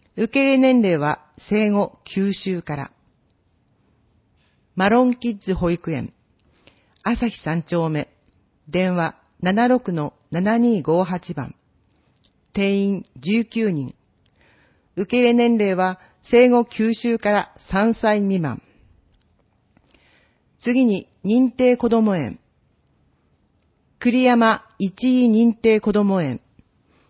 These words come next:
住所中央三丁目。電話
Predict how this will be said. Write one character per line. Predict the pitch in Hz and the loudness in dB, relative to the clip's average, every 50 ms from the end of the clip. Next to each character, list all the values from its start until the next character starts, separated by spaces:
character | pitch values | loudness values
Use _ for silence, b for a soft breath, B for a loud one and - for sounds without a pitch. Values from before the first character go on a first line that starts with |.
| _ _ _ _ - | _ _ _ _ -6
住 | 185 233 233 226 | -2 0 0 0
所 | - - 170 - - _ - _ - | 0 -2 -4 -4 -6 _ -20 _ -10
中 | - - 247 247 247 | -4 0 2 4 4
央 | 240 240 233 | 6 4 4
三 | 233 - 220 208 208 208 | 2 0 0 0 0 -2
丁 | - - 202 202 196 | -2 -2 -2 -2 0
目。 | 196 190 - - _ _ _ _ _ _ _ _ _ | -2 -4 -6 -6 _ _ _ _ _ _ _ _ _
電 | - 185 196 196 190 190 | -4 -2 0 0 0 0
話 | 185 180 - | -2 -2 -4